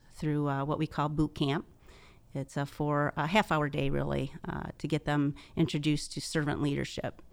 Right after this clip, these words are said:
and our twelve How We Do It behaviors here that we have and our pillars. Uh, then we have, uh, them go through a twelve-week program, uh, every Tuesday for forty-five minutes. Uh, it's called our lit program, Leader Initial Training. Uh, and what that does is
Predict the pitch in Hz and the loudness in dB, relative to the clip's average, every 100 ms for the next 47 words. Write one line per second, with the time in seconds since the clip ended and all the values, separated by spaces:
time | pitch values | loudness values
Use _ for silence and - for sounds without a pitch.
0 | - - - - 151 143 - 151 143 147 | -20 -20 -12 -2 0 2 2 2 2 0
1 | 139 147 131 139 143 147 139 143 151 147 | 0 -2 -2 -2 -2 -2 -2 -4 -2 -2
2 | 143 139 143 131 135 135 143 - 139 127 | -2 -2 -2 -2 0 0 6 8 8 6
3 | 143 175 - - - - - - 165 156 | -2 -4 -8 -20 -20 -20 -20 -14 -10 -2
4 | 165 175 170 165 156 156 151 147 147 156 | 4 6 6 2 0 0 0 2 2 2
5 | 156 156 156 156 151 147 - 160 165 165 | 4 4 0 0 -2 4 4 6 2 2
6 | 160 160 - - 151 147 143 147 156 160 | 0 0 0 2 2 2 2 2 0 -2
7 | 151 139 - 151 160 - 156 151 147 160 | -4 -4 -4 -2 -2 0 0 2 2 2
8 | 185 180 - 151 156 151 147 147 139 139 | 0 -2 -6 -2 0 0 0 0 2 2
9 | 147 160 - - - - - - - 156 | 0 -2 -8 -16 -20 -20 -20 -20 -12 -8
10 | 156 - - 160 143 - 147 143 170 190 | -8 -10 -2 2 2 0 -2 0 2 2
11 | - 151 135 135 - 139 151 160 156 147 | 2 -2 -2 -2 -2 -4 2 2 4 2
12 | 147 - 151 - 151 123 117 147 - - | 0 -2 -4 -2 -2 -2 -4 -6 -10 -10
13 | - 147 160 185 180 208 180 170 - 147 | -8 -6 -4 0 0 2 0 0 2 0
14 | 143 143 139 143 - | 0 0 -2 -2 -6